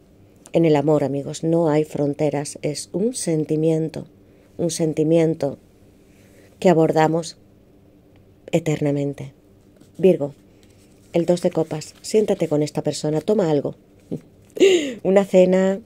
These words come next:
un almuerzo, un filete. La luna, Piscis, los fans, Capricornio y Acuario, y todos los signos de aire, en este paje de espadas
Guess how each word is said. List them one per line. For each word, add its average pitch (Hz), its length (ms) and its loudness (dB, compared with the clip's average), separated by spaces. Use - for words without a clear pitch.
un 185 120 4
almuerzo, 170 760 2
un 220 120 6
filete. 147 500 0
La 180 160 4
luna, 175 400 4
Piscis, 180 680 0
los 160 240 2
fans, 175 480 -2
Capricornio 185 600 0
y 185 60 0
Acuario, 160 500 -2
y 175 120 0
todos 175 220 6
los 170 160 2
signos 165 360 0
de 156 100 -2
aire, 208 480 0
en 147 100 0
este 151 180 -4
paje 151 260 -2
de 135 80 -2
espadas 196 600 -2